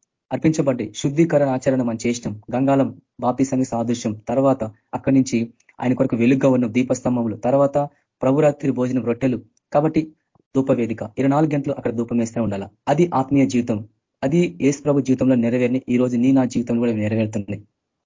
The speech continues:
అయితే ఇక్కడి నుంచి వాళ్ళు ఆ బయట ఉన్న వాళ్ళే లోపల తీసుకొస్తలేరు, తీసుకొచ్చినా కానీ మిగతా వాళ్ళు ఏం చేసి అక్కడే పెట్టేసి వాళ్ళందరినీ అక్కడే పెట్టేస్తున్నారు. ఎందుకంటే అక్కడ బిజినెస్ చేస్తున్నారు. కాబట్టి ఈ రోజు వ్యవస్థ అంతా అట్లా ఉందన్నట్టు.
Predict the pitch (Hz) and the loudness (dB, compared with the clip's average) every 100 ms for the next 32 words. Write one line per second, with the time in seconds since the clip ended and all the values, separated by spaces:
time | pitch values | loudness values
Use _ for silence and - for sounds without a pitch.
0 | _ _ - 135 131 117 123 - _ - | _ _ -2 0 2 2 0 -8 _ -2
1 | 160 156 196 160 135 123 123 - _ 131 | 0 2 4 4 2 0 -2 -4 _ -8
2 | 113 113 113 110 _ _ _ - 113 110 | -4 -2 -4 -6 _ _ _ -4 0 0
3 | 107 - 160 170 165 165 156 147 156 147 | 0 2 4 4 4 4 2 2 2 0
4 | - 143 - 156 180 - _ _ _ _ | -2 -4 0 0 0 -8 _ _ _ _
5 | _ - 208 214 214 208 160 131 127 - | _ 0 2 2 4 4 4 2 -2 -4
6 | 127 135 143 139 135 135 - 131 156 151 | 0 2 4 4 2 -2 -6 -4 -2 0
7 | 127 120 113 117 117 _ _ - 117 110 | -2 -4 -4 -4 -6 _ _ -14 -8 -4
8 | 120 123 113 123 120 107 110 104 101 - | -2 -4 -4 -2 -2 -2 -6 -6 -10 -10
9 | _ _ _ _ _ - 170 196 151 156 | _ _ _ _ _ 0 2 4 2 0
10 | 160 151 151 127 139 202 170 160 160 110 | -4 -4 -4 -2 0 2 2 0 0 -2
11 | 107 _ _ _ _ 139 143 143 131 135 | -4 _ _ _ _ -4 -4 -2 0 2
12 | 131 123 131 - 131 127 - 110 117 113 | 0 -2 -2 -2 -2 -2 -4 -2 0 0
13 | 107 | -4